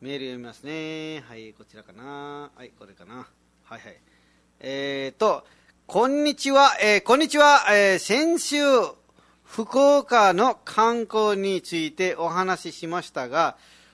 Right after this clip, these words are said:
ホテルのお部屋の中に、えー、露天風呂、温泉が、えー、ついてたり、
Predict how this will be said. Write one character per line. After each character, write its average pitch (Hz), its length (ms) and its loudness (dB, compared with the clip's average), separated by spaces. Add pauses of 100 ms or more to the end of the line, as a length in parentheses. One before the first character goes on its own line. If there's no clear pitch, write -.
ホ 233 180 -2
テ 285 260 -4
ル 226 160 -2
の 156 340 -4
お - 20 -4
部 170 100 -2
屋 170 300 0
の 143 260 -8 (180)
中 139 440 -10
に、 131 320 -12 (220)
え 123 520 -14
ー、 - 100 -20 (320)
露 262 320 0
天 262 440 -4
風 220 100 -4
呂、 175 200 -4 (500)
温 214 380 -2
泉 190 420 -4
が、 208 340 0
え 156 200 -4
ー、 143 60 -10
つ - 240 -8
い 202 200 -6
て 170 340 -6
た 135 320 -8
り、 143 320 -6